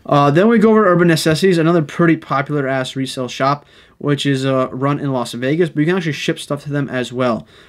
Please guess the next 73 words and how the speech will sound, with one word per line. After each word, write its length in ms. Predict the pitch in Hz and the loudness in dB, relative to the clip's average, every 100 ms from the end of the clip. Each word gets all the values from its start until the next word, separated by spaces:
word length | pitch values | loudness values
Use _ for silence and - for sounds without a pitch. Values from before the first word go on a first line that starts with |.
| _ | _
They 80 | 147 | 0
don't 80 | 247 | 2
have 140 | - | 2
too 160 | - 190 | 2 4
many 180 | 180 | 4
of 80 | 170 | 4
these 160 | 156 135 | 2 0
listed. 300 | 143 165 147 | -4 -2 0
I 40 | |
don't 100 | 139 | 0
know 40 | 143 | -2
if 80 | |
they're 80 | 139 | -4
currently 240 | 120 139 123 | -6 -4 -4
accepting 400 | - 143 127 135 | -6 -8 -6 -6
them 180 | 120 | -4
right 140 | 120 120 | -4 -2
now, 180 | 127 143 | -2 -2
but 120 | 127 | -4
the 40 | |
lowest 300 | 127 170 190 | 0 0 0
I 140 | 135 135 | -4 -6
found 260 | 143 135 | -4 -6
was 100 | 123 | -6
two 200 | - - | -8 -2
hundred 160 | 190 160 | -2 -2
seventeen 360 | 147 143 135 | -2 -2 -2
dollars 440 | 127 117 123 123 - | -2 -2 -2 -4 -8
for 280 | - 123 123 | -6 -2 -2
a 120 | 131 | -4
size 380 | - 113 113 - | -6 -4 -4 -4
ten. 340 | 151 135 - - - - - | -2 -2 -4 -10 -20 -20 -8
They 100 | 143 | -2
charge 240 | 143 170 - | 2 2 2
fifteen 440 | 170 185 196 202 | 0 0 0 -2
percent 340 | 185 170 165 | -2 -2 -4
fees, 320 | - 143 165 143 | 0 4 4 2
which 100 | 135 | -4
is 80 | |
the 120 | 127 123 | -2 0
lowest 400 | 135 160 165 143 | 2 2 2 -2
out 100 | 135 | -6
of 120 | 113 | -4
many, 440 | 123 147 170 160 - - - _ - | -2 2 2 0 -6 -20 -20 _ -14
I'd 80 | - | -2
say 160 | 190 | 2
out 100 | 185 | 4
of 100 | 180 | 2
almost 300 | 170 170 - | 2 0 -2
every 220 | - 160 165 | -2 0 0
single 260 | 165 156 | -2 -6
consignment 320 | 147 143 151 | -6 -6 -6
store, 140 | 143 156 | -4 -4
this 100 | 139 | -4
is, 40 | |
like, 120 | 147 | -6
one 120 | 131 139 | -4 -4
of 60 | |
the 60 | 123 | -2
lowest 380 | 123 139 147 160 | 0 0 0 -2
ones, 160 | 156 | -4
especially 340 | 156 156 156 160 | -4 -4 -4 -6
'cause 140 | 139 | -6
it's 180 | 127 - | -6 -6
so 240 | - 143 | -2 0
damn 280 | 139 139 131 | 0 0 0
big. 260 | 131 151 - | 2 0 -2
I 80 | |
would 100 | 131 | -6
expect 320 | 131 - 139 - | -6 -6 -10 -4
a 80 | |
lot 220 | 123 131 127 | -2 0 0
more 340 | 135 156 | 0 2